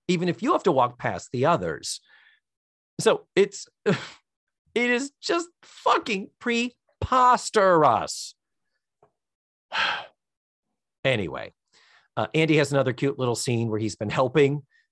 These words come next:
and he's talking all Southern guy-like and talking Tool things, and being around Virgil is influencing him and his speech patterns.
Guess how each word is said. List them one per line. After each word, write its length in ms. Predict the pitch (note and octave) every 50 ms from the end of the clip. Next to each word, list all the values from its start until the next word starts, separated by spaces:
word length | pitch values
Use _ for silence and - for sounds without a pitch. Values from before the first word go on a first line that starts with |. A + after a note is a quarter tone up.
| _ -
and 140 | B2 A#2+
he's 140 | B2+ B2 A#2+
talking 340 | - D3+ B2+ A#2+ - B2+ A#2
all 160 | A2+ A2 G#2+
Southern 460 | - - C3+ B2 A2+ A2 A#2 A2+ A2
guy-like 580 | G#2 A#2 A2 A2 A2 A2 A2+ A2 A2+ A2+ G#2+ -
and 100 | G2+ F2+
talking 380 | - A#2+ A2 G#2+ - A2 G#2 G2
Tool 300 | - - B2 A2 A#2 A2
things, 440 | - - A2+ A2+ A2+ A#2 A2+ G2+ A2
and 200 | G#2 G#2 G#2 - _ - - - _ -
being 240 | - C#3+ D3 D3 D3
around 340 | C#3+ C3+ B2+ A#2+ A#2 A#2+ G#2+
Virgil 460 | G2+ B2 B2 A#2 G2+ A#2+ A2+ G#2+ - -
is 300 | B2 A#2+ A2 G#2+ - - -
influencing 800 | - D#3 D3+ C3+ - C#3+ C3 B2+ A#2+ A#2+ A#2 A2 - - A#2 A2+
him 300 | - C#3+ A2+ G#2 G#2+ B2+ -
and 200 | A#2 A#2 C3 B2 G#2+
his 180 | A#2+ A2 -
speech 360 | - - C3+ C3 B2+ - -
patterns. 600 | - B2+ A2+ G2+ F#2+ G2 G2 F#2 G#2+ G#2 - -